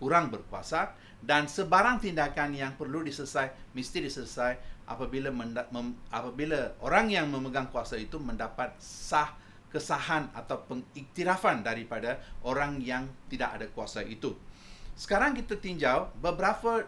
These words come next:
definisi yang dimajukan oleh pengkaji-pengkaji politik. Mereka memang tokoh dalam bidang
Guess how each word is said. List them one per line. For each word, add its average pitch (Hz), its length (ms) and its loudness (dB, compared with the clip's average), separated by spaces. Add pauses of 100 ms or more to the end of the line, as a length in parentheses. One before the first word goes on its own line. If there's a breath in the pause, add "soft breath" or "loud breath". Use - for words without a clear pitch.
definisi 135 800 -2 (160)
yang 160 240 0
dimajukan 160 640 0
oleh 143 240 -2
pengkaji-pengkaji 127 960 -2
politik. 113 480 -4 (400 loud breath)
Mereka 151 480 4
memang 131 480 0 (240)
tokoh 147 560 2
dalam 127 320 2
bidang 127 320 2